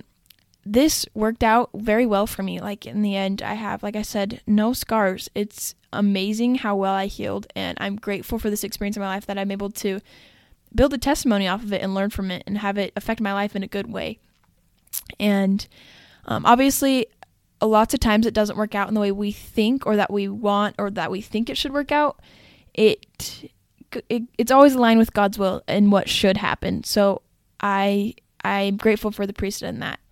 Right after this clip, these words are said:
that it, it acts in that way of God's will. And I,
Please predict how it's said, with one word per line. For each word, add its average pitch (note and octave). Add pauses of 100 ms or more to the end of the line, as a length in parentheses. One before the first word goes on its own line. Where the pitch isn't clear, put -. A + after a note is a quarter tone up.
(120)
that G3+
it, - (100)
it G3
acts -
in G#3
that G3
way G3
of G3
God's -
will. - (720)
And F#3+ (1160)
I, D#4+